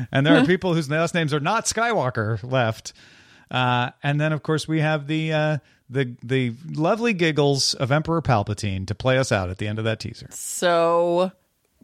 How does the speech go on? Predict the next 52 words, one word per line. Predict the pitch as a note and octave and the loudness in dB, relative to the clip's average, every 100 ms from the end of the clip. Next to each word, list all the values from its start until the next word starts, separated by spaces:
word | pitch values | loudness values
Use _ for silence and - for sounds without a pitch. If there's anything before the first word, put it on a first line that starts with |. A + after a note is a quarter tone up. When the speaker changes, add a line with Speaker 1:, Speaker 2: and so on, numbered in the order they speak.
| - | -8
Speaker 2:
like, | G3 F#3 D#3 | 0 0 0
so | - - F3+ F#3+ | -2 0 0 0
flashback, | F3 D3+ D3 - C3 - | 0 0 0 -2 -2 -2
too. | - D3 A#2 - | -6 -6 -6 -4
I | D#3+ | -4
just | E3+ E3+ | -2 -2
feel | F#3 | 0
like | E3 E3 | 2 0
I | |
went | D3+ C3 | -2 0
right | C#3 C#3 | -2 0
back | D3+ C3 - | 0 -2 -2
to | |
my | C#3 B2 A#2+ | -4 -4 -4
childhood. | B2 B2+ B2 B2 B2 | -6 -4 -4 -4 -2
And | F3+ | 0
I, | F#3+ G3+ | 2 0
we, | G3+ A3+ A3 | 0 -2 -2
believe | E3+ G3+ G#3 | -2 0 2
me, | F3+ E3 D3 | 0 -2 -2
we | D3+ | 0
are | D#3 | 2
aware | D3 C#3+ C3+ C3 | 2 2 0 0
that | C3+ - | -4 -8
this | D3 D3 | -10 -8
is | C#3 | -6
not, | C3+ C3 | -4 -4
like, | C3+ B2 A#2+ - - - _ _ _ - | -4 -4 -6 -14 -20 -20 _ _ _ -6
a | |
thing, | D#3 D#3+ C#3+ C3+ C3+ | 0 2 4 2 -2
nor | D3 C#3+ C3 | 0 0 0
is | C3+ | 0
this | C3+ C3 - | -2 -2 -4
a | - | -2
podcast | D3 B2+ C3 - | -2 0 -2 -2
about | C3 - | -4 -2
Star | C#3+ C3 | -2 -2
Wars, | B2+ B2+ B2+ | -2 -4 -4
because | - B2+ B2+ - | -8 -8 -8 -6
Tom | C#3 B2 | -4 -4
already | A#2 B2 | -4 0
does | D#3 D3 | 0 2
one | D3 | 0
of | C#3 | 4
those, | C#3 C3+ C3+ B2+ - - _ _ C#3 | 4 4 2 -2 -10 -18 _ _ -4
wh-, | C#3+ - | -4 -2
and | - C#3+ | -4 0
Jenny | C#3 C#3 C#3 C3+ | 0 0 0 2
does | C#3 B2 | 0 2
one | C3+ C3+ | 0 0
of | |
those. | C3 | 0